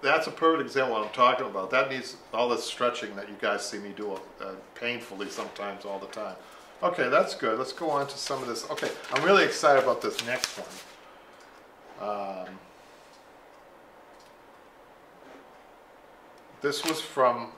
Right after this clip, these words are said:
uh, this is from Canada, I think, right?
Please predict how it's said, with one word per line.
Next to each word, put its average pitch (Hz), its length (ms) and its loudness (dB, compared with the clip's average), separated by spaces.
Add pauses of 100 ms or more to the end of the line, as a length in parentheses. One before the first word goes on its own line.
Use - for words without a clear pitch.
(120)
uh, 110 220 0 (380)
this 139 200 -2
is - 220 -6
from - 300 -4
Canada, 110 680 -4
I 87 180 -16
think, 90 140 -16 (260)
right? 131 280 -8